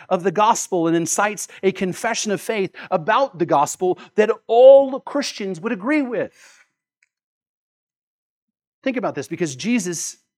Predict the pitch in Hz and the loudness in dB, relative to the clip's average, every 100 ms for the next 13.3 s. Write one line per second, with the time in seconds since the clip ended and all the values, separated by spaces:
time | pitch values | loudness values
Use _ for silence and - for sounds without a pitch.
0 | _ _ _ _ _ - 117 240 226 214 | _ _ _ _ _ -20 -4 -4 -2 -2
1 | 220 220 - 254 240 - - _ - - | -2 -4 -6 -8 -8 -16 -20 _ -14 -8
2 | 214 208 190 202 220 - 214 220 269 254 | -6 -4 -2 0 0 -2 -4 -4 -6 -12
3 | - _ _ _ _ _ _ _ _ _ | -20 _ _ _ _ _ _ _ _ _
4 | _ _ - 269 208 254 247 196 247 233 | _ _ 2 2 2 2 0 2 2 4
5 | 240 254 - 175 117 104 - _ 247 262 | 2 0 -4 -6 -6 -16 -20 _ 0 0
6 | 247 - - 262 277 202 170 208 269 269 | 0 -6 -2 2 2 2 0 4 4 4
7 | 196 117 98 - _ _ _ _ - - | 0 -6 -14 -20 _ _ _ _ -14 -4
8 | 233 262 262 - 254 240 240 247 247 233 | 0 2 2 4 4 6 4 2 -2 -2
9 | 226 240 220 262 247 240 214 226 254 254 | -2 -2 -2 0 0 0 2 4 6 4
10 | 233 247 226 220 202 160 - - 196 220 | 2 -2 -4 -6 -8 -10 -20 -8 -2 0
11 | 214 - 254 269 269 247 240 208 220 220 | -2 0 6 8 6 4 -6 -2 -2 0
12 | 247 269 233 220 202 208 185 269 277 254 | 0 -2 -2 -4 -6 -8 -2 2 4 2
13 | 180 170 | -2 -4